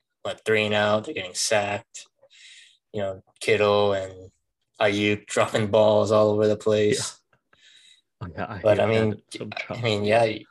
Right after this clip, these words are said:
Speaker 1: I mean, I think a lot of credit needs to
Speaker 2: <clears throat>
Speaker 1: be given to the Niners defense. I
Speaker 2: Oh,
Speaker 1: mean,
Speaker 2: yeah.
Speaker 1: you hold Aaron Rodgers to ten points at home. I mean, you know, you're doing something right, I think. And I think,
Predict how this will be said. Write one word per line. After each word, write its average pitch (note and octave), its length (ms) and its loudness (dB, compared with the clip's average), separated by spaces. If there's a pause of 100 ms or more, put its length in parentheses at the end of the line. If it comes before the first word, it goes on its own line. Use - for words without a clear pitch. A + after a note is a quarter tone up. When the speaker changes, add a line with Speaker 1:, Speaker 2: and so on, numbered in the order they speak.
Speaker 1:
I C3 80 -6
mean, G#2+ 200 0
I A2 100 0
think A#2+ 180 0
a A2 80 4
lot G#2+ 180 4
of A2 80 0
credit A2 300 2
needs G2+ 240 0
to A2+ 100 -2
Speaker 2:
<clears throat> G#2 60 -4
Speaker 1:
be G#2+ 60 -2
given G#2+ 280 -2
to G#2 140 -2
the G2+ 180 -6
Niners G#2 360 -8
defense. G#2 680 -8 (200)
I - 20 -6
Speaker 2:
Oh, G2+ 120 -2
Speaker 1:
mean, E2+ 100 -6
Speaker 2:
yeah. F2 220 -2 (640)
Speaker 1:
you G#2+ 140 -6
hold A2 180 2
Aaron A2 220 2
Rodgers A2 400 2
to A2 80 -4
ten G#2+ 240 -4
points A2 300 -4
at A2+ 140 0
home. A2+ 340 -4 (120)
I G#2 40 -14
mean, F#2+ 220 -14 (1080)
you G2 100 -12
know, F#2+ 280 -12 (180)
you're G#2+ 120 0
doing G#2+ 160 0
something G2+ 420 -6
right, G2 240 -2
I G2+ 80 -4
think. G2+ 320 -14
And A#2 100 -2
I A#2+ 60 0
think, D3+ 280 -2